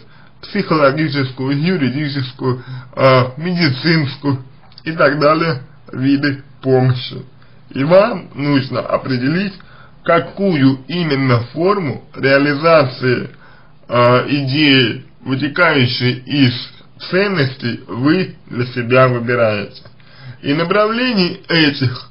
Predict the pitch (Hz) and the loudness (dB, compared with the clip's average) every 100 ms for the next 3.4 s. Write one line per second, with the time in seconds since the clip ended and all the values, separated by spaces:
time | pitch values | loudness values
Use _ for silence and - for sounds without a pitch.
0 | - - - - - - - - - 143 | -20 -20 -20 -20 -10 -6 -6 -8 -2 4
1 | 151 151 156 139 127 - 160 185 220 233 | 6 8 6 4 2 -2 0 2 2 0
2 | 214 190 170 180 196 170 160 165 170 170 | -2 -2 -2 -4 -4 -4 -6 -4 0 2
3 | 160 - - | 2 0 -6